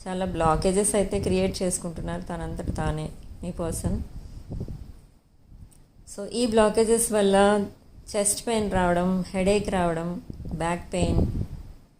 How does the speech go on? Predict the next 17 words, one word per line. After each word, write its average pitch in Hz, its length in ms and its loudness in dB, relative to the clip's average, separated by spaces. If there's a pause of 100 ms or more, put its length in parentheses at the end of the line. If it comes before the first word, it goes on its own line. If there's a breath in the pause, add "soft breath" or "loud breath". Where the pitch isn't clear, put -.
అబ్డామినల్ 175 600 0
పెయిన్, 170 380 -6 (920)
నీ 185 260 -2
పెయిన్స్ 175 680 -4
ఇలా 185 240 4
వస్తూ 180 300 2
ఉంటాయి. 160 300 -2
ఇవన్నీ 190 260 -2
బ్లాకేజెస్ 180 640 0
అనమాట. 156 340 -6
మీరు 190 280 -2
మీకు, 180 480 -2
మీకుగా 185 480 2 (520 loud breath)
క్రియేట్ 214 400 2
చేసుకున్న 190 320 2
బ్లాకేజెస్ 170 680 4
ఇవి. 151 200 -8